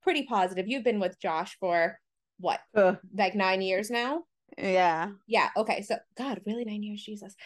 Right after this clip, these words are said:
Speaker 1: Anyway, so
Speaker 2: Uh-huh.
Speaker 1: for, like, nine years, and I'm sure everything he ta-, every time he gives you a kiss goodbye, it's not a spark.
Speaker 2: No, it's a, like, "Thank the fucking Lord, this dude is leaving my house."
Speaker 1: <laughs>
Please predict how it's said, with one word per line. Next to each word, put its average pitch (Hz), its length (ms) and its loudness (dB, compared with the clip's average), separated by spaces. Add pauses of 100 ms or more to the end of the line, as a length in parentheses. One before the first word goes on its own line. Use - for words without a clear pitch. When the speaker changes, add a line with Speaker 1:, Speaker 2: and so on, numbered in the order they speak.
(160)
Speaker 1:
Anyway, 247 280 2 (200)
so 220 220 4
Speaker 2:
Uh-huh. 262 200 0
Speaker 1:
for, 269 200 4
like, 226 200 2
nine 226 240 0
years, 202 280 -4
and 233 120 0
I'm 240 140 -2
sure 254 360 0
everything 226 460 2
he 233 220 -2
ta-, 214 260 -4
every 226 180 -2
time 233 180 -4
he 233 100 -6
gives 208 240 -4
you 190 80 0
a 156 100 -2
kiss - 280 -4
goodbye, 180 580 0
it's 180 180 -8
not 170 160 -4
a 160 60 -10
spark. - 720 -6 (1160)
Speaker 2:
No, 147 200 2
it's - 240 2
a, 208 60 6
like, 170 280 4 (140)
"Thank 262 260 2 (120)
the 196 180 4 (100)
fucking 285 500 -2
Lord, 311 340 0
this 269 180 -4 (100)
dude 359 220 -2
is 302 140 -6
leaving 392 460 -2
my 285 160 -6
house." 277 400 -2
Speaker 1:
<laughs> - 920 -4